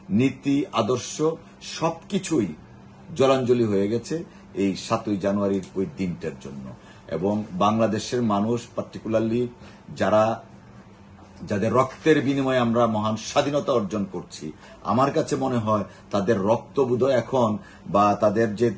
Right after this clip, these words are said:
ত্যাগ ছিল, সেই তাদের আত্মাও শান্তি পাচ্ছে না। এরকম একটা ইলেকশনের নজির, ইলেকশনের নামে এমন একটা দিন দেখার জন্য তারা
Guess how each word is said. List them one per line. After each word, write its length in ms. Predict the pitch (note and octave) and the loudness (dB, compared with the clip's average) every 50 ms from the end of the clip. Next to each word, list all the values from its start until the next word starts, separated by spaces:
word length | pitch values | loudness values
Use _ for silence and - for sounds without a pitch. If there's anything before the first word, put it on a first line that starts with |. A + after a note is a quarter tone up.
| - - | -6 0
ত্যাগ 240 | - C3+ C3+ C#3 C3 - - - | 2 4 4 4 4 0 -4 -10
ছিল, 400 | - - C#3+ C3+ C3+ A#2+ G#2+ G#2 - - - - - | -6 -4 0 2 4 4 4 2 0 -6 -16 -20 -20
সেই 400 | - - - B2 A#2+ A#2+ B2 A#2+ | -12 -2 2 6 6 8 6 6
তাদের 280 | - - A#2 A2+ B2 B2 B2 - | 4 0 2 2 2 0 0 0
আত্মাও 440 | - B2+ D#3+ - - - - D#3+ D#3+ | 2 2 2 2 0 2 4 4 4
শান্তি 320 | - - C#3+ C3 A#2+ - - | 4 0 -4 -4 -4 -6 -4
পাচ্ছে 380 | G#2+ F#2 - - - - E2+ | -4 -4 -6 -6 -12 -10 -10
না। 140 | D2+ C#2 B1+ - - - - - - | -10 -10 -12 -16 -20 -20 -20 -10 -2
এরকম 360 | - C3+ B2+ B2 A#2+ A#2 G#2+ G2+ | 0 2 2 4 2 2 -2 -2
একটা 200 | F#2+ F#2+ G2 F#2 | -2 -2 -4 -4
ইলেকশনের 520 | F2 E2 E2+ E2 - - - F#2 F2 E2+ | -4 -4 -8 -10 -10 -12 -10 -8 -8 -6
নজির, 500 | E2+ E2+ G2+ A2+ G#2 E2 G#2+ G2+ F2+ F2 | -4 -2 0 0 0 0 -2 -2 -2 -4
ইলেকশনের 420 | F#2+ G2+ G2+ - - - A2 A2+ | -4 -4 -6 -6 -6 -10 -8 -6
নামে 380 | A2 A2 A#2 A#2+ A#2+ A2 G2 F2 - - - - - - | -6 -4 -2 -2 -2 -4 -6 -6 -10 -14 -20 -18 -10 -6
এমন 220 | G#2 A2 A2+ G#2+ | -2 0 0 0
একটা 220 | G2+ G2 - - F#2+ | -2 -4 -2 -4 -4
দিন 300 | E2 E2+ F#2+ F#2 E2+ D#2+ | -4 -2 -4 -4 -4 -6
দেখার 260 | D#2+ - - - D2+ - - | -8 -10 -12 -12 -14 -12 -10
জন্য 140 | - D#2 D#2+ - | -10 -10 -10 -10
তারা 140 | - D#2 | -10 -12